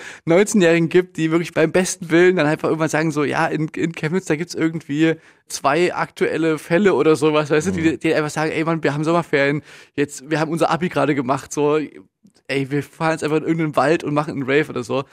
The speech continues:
Speaker 1: Oder? Also das, ich sehe es kommen.
Speaker 2: Ja, ich, äh, kann ich mir schon gut vorstellen, ne?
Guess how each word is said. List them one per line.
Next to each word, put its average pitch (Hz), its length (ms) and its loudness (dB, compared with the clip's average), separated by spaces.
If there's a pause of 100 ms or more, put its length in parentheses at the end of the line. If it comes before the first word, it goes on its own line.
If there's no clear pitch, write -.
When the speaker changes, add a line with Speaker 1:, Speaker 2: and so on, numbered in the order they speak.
(200)
Speaker 1:
Oder? 190 240 4
Also 151 180 -2
das, - 280 -6 (340)
ich 214 160 -6
sehe 220 200 4
es - 140 0
kommen. 120 340 -4 (420)
Speaker 2:
Ja, 107 360 -2 (260)
ich, - 300 -6
äh, 92 240 2 (240)
kann 107 140 -4
ich 127 100 -4
mir 120 100 -6
schon 123 160 -8
gut 120 160 -10
vorstellen, 87 460 -6
ne? 101 200 -4